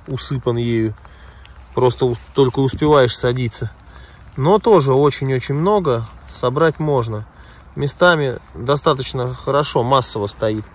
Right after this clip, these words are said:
Но лишь местами, то есть не везде. Нет такого, что вот прям вот волна и лисичка во-, там, не знаю, во всех лесах тут стоит.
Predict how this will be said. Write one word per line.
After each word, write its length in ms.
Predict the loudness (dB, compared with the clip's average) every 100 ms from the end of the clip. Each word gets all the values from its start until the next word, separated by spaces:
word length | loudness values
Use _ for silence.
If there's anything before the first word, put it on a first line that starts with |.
| -20 -20 -20 -20 -20 -20 -20 -20 -10
Но 280 | 0 4 4
лишь 280 | 2 0
местами, 680 | 0 -2 0 0 0 -2 -8 -12 -12
то 80 | -10
есть 140 | -6
не 160 | -4 -4
везде. 600 | -4 -6 -6 -6 -6 -8 -14 -18
Нет 300 | -8 -4 -4
такого, 460 | -2 -4 0 0 0
что 200 | -4 -6
вот 180 | -6 -8 -14 -20 -20 -20 -20 -20 -20 -20 -20 -20 -8
прям 240 | 0 2 2
вот 160 | -2 -8 -18 -20 -20 -20 -20 -20 -20 -16 2
волна 520 | 6 8 6 4 4
и 240 | 2 -2
лисичка 500 | -4 -4 -6 -4 0
во-, 420 | 4 4 4 -2 -8 -12 -12 -8
там, 280 | -6 -6 -8 -6
не 100 | -4
знаю, 340 | -2 -4 -4 -10 -18 -20 -20 -20 -20 -20 -20 -20 -20 -20 -20 -20 -20 -20 -20 -20 -20 -20 -6
во 120 | 0 2
всех 280 | 0 -2
лесах 400 | -2 -2 0 -2
тут 120 | -4 -10
стоит. 380 | -4 -2 -2